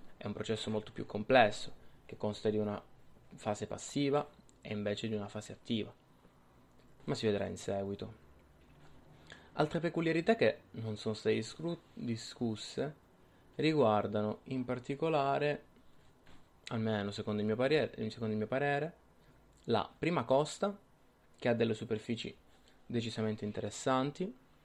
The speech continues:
e qualche cenno clinico sulla possi-, su una conseguenza di rottura del processo xifoideo. Ad esempio la prima costa presenta vari solchi, il solco della vena succlavia anteriormente, il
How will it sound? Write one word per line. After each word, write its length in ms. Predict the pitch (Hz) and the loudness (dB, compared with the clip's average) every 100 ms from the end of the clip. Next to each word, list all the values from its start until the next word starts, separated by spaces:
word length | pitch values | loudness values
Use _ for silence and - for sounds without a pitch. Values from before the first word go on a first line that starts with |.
| - - - - - | -20 -20 -20 -20 -10
e 320 | - 151 156 - - - - - | 2 4 4 0 -20 -20 -20 -8
qualche 360 | - 143 135 131 | 2 2 4 0
cenno 320 | - 135 143 | 2 2 2
clinico 540 | 143 123 123 120 120 | 4 4 4 2 2
sulla 500 | 120 123 120 113 110 - - - | 0 2 4 6 4 -2 -20 -20
possi-, 380 | - 127 - 127 | -8 -6 -2 -2
su 100 | 113 | 0
una 120 | 123 | 0
conseguenza 520 | 120 117 120 123 135 120 | 2 2 2 2 2 2
di 80 | |
rottura 320 | 110 107 123 113 | 2 2 2 4
del 240 | 107 107 | 4 0
processo 480 | - 107 113 107 117 | -2 -4 -4 -6 -10
xifoideo. 680 | - 113 107 104 110 107 - - - - - - - - - - | -10 -8 -4 2 2 2 -2 -20 -20 -20 -20 -20 -20 -20 -20 -6
Ad 100 | - | 2
esempio 280 | 131 113 107 | 4 4 2
la 60 | 101 | 0
prima 220 | 113 131 | 2 2
costa 400 | - 107 120 160 | 4 2 2 -2
presenta 460 | 101 101 104 101 101 | -2 -2 -2 -2 0
vari 280 | 101 101 - - - | 2 0 -4 -16 -18
solchi, 640 | - - - 101 - 143 156 - - - - - | -4 0 0 0 -2 -4 -4 -14 -20 -20 -20 -10
il 120 | 110 | -8
solco 340 | - 120 110 | 2 2 2
della 200 | 113 101 | -2 0
vena 160 | 101 98 | 0 -2
succlavia 580 | 120 131 127 123 143 165 | -6 -4 4 4 4 0
anteriormente, 920 | - 104 101 101 101 110 117 131 165 170 - - - - - - - - - - | -6 -8 -4 -2 0 2 0 0 -4 -6 -20 -20 -20 -20 -20 -20 -20 -20 -18 -4
il 500 | 117 110 104 101 | 0 2 2 0